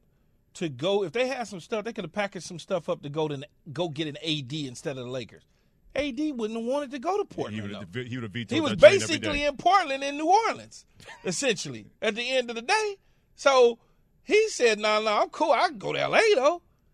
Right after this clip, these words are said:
Speaker 1: Even though they were trying to ship him to Boston, he was like, "Nah, I don't wanna mess with Boston.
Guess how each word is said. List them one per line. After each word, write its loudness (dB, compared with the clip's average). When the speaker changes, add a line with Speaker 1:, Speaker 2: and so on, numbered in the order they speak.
Speaker 1:
Even -2
though 4
they 4
were -4
trying 0
to -4
ship 4
him -6
to 0
Boston, 0
he -6
was -6
like, 0
"Nah, -6
I -2
don't 0
wanna -2
mess -4
with -10
Boston. -6